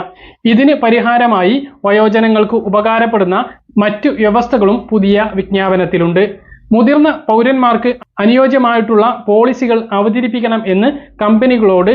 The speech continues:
അതോറിറ്റി നിർദ്ദേശിച്ചിട്ടുണ്ട്. നിലവിൽ ഏതെങ്കിലും രോഗം ഉള്ള ആളുകൾക്കും പോളിസി നൽകാൻ ക-, കമ്പനികൾ നിർബന്ധിതരാണ്. മാത്രമല്ല, നേ-, നേരത്തെ ഉണ്ടായിരുന്ന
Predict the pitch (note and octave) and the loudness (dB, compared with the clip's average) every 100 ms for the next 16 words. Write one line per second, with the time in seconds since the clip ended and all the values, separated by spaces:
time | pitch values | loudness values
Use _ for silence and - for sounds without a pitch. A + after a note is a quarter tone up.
0 | B3+ - G3 G3 A3 F#3 E3+ A#3+ F#3+ F#3 | -2 -8 -4 0 2 0 -2 -6 -4 -2
1 | E3 F3 F#3+ E3 D#3+ E3 E3 G3+ - - | 0 0 -2 -6 -4 -2 0 0 -4 -2
2 | G#3 G#3 G3+ A#3+ - G#3+ A3 B3 B3 C4 | 0 2 0 -2 -4 -2 0 2 0 0
3 | C4 G3+ A3 A#3 C4+ C4 G#3+ C4 D4 G#3 | -2 0 2 2 -2 -2 -2 0 -2 -2
4 | G#3 G#3 F3+ E3 A3 C#4 - _ - A3+ | -2 0 -2 -2 -4 -4 -12 _ 0 2
5 | C4+ C#4 C#4 A#3 G3+ G3+ F#3 F#3+ A#3+ - | 2 0 -4 -4 -2 0 0 -4 -6 -8
6 | G3+ A3 A3+ B3 G3+ B3 - G3+ F#3+ G#3 | -4 0 2 2 2 0 -2 -2 0 0
7 | G3+ F#3 F3 E3 F3+ G#3 - _ G3 A3 | 0 0 0 0 -2 -4 -10 _ -4 0
8 | B3+ G#3 F3+ A#3+ - - G#3 - - - | 0 0 0 -2 -8 -16 -18 -18 -18 -16
9 | - G3+ A3 B3+ C#4+ C4+ B3 A#3 G3+ A3 | -2 0 0 0 0 0 2 2 0 0